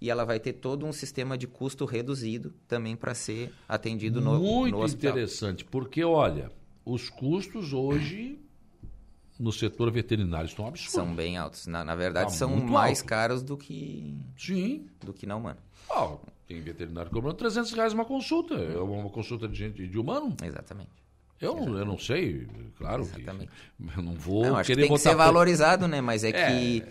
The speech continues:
Speaker 1: é que pra certas pessoas fica, fica
Speaker 2: Por
Speaker 1: fora,
Speaker 2: isso
Speaker 1: né?
Speaker 2: que às vezes as pessoas pensam bem antes de adotar um animalzinho,
Speaker 1: Exatamente.
Speaker 2: porque sabe que se adoecer, tiver um problema,
Speaker 1: É uma
Speaker 2: ele vai,
Speaker 1: responsabilidade grande.
Speaker 2: ele vai ter que gastar, não vai deixar o bicho morrer, né?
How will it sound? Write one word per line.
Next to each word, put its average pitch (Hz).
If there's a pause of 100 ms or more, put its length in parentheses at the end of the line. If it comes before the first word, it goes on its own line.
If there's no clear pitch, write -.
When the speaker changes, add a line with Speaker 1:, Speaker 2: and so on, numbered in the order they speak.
(120)
Speaker 1:
é 110
que 123
pra 123
certas 127
pessoas 135
fica, 160
fica 143
Speaker 2:
Por 233
Speaker 1:
fora, 208
Speaker 2:
isso 220
Speaker 1:
né? 214
Speaker 2:
que 220
às 180
vezes 160
as 180
pessoas 165
pensam 170
bem 156
antes 160
de 139
adotar 165
um 151
animalzinho, 190
Speaker 1:
Exatamente. -
Speaker 2:
porque 95
sabe 110
que -
se -
adoecer, 120
tiver 104
um 107
problema, 98
Speaker 1:
É -
uma 87
Speaker 2:
ele 85
vai, -
Speaker 1:
responsabilidade 92
grande. 113
Speaker 2:
ele 113
vai 104
ter 92
que 90
gastar, 120
não 117
vai 87
deixar 87
o -
bicho 90
morrer, 98
né? 113